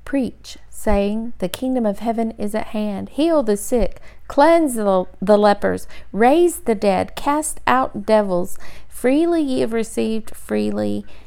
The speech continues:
give. Jesus answered and said unto them, "Go and show John again those things which you hear and see. The blind are receiving their sight, the lame are walking, the lepers are cleansed,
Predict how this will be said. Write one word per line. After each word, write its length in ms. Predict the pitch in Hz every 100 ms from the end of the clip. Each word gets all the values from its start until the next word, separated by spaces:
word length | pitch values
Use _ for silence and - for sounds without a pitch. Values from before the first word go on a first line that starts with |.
| - -
give. 600 | 190 185 170 - - - - - - - - -
Jesus 380 | - 466 415 -
answered 400 | 302 269 - 247
and 160 | 226 226
said 240 | - 233
unto 220 | 226 220
them, 220 | 214 202
"Go 440 | 202 214 254 339 392 - - - -
and 240 | 202 196 196
show 320 | 269 302 359
John 340 | 262 254 277
again 360 | 262 220 240 254
those 280 | 226 233 -
things 400 | 220 220 220 220
which 280 | - -
you 180 | 214 220
hear 600 | 185 196 226 247 320 - -
and 300 | 240 277 285
see. 360 | - 254 196
The 120 | 190
blind 480 | 190 208 214 240 302 -
are 140 | 214
receiving 500 | 214 214 240 220 220
their 180 | 214 208
sight, 420 | - 220 233 302 - - -
the 100 | -
lame 260 | 247 247 254
are 100 | 233
walking, 480 | 226 226 262 330 330
the 100 | 269
lepers 380 | 247 240 240 220
are 100 | 220
cleansed, 760 | - 240 269 320 349 359 -